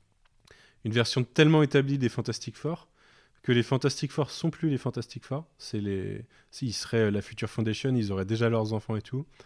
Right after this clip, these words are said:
Et que les, les, les Fantastic, l'équipe de Fantastic Four soit comme, euh, c'était le run de Dan Slott ? Non, c'était le run de qui, euh ? Matt Fraction, peut-être, bien.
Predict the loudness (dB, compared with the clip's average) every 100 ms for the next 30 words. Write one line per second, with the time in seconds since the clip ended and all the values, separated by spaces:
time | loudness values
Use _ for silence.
0 | _ _ _ -4 -2 4 4 4 2 2
1 | 2 2 0 -2 -4 -4 0 0 0 -4
2 | -2 -2 -4 -6 -6 -4 -2 -2 0 0
3 | 2 0 0 0 0 -2 -6 -12 -20 -20
4 | -4 0 4 4 4 4 2 0 -4 -4
5 | -6 -14 -8 -6 -2 0 0 0 -4 -6
6 | -6 -6 -8 -10 -14 _ _ _ 0 2
7 | 2 4 2 2 -2 -4 -6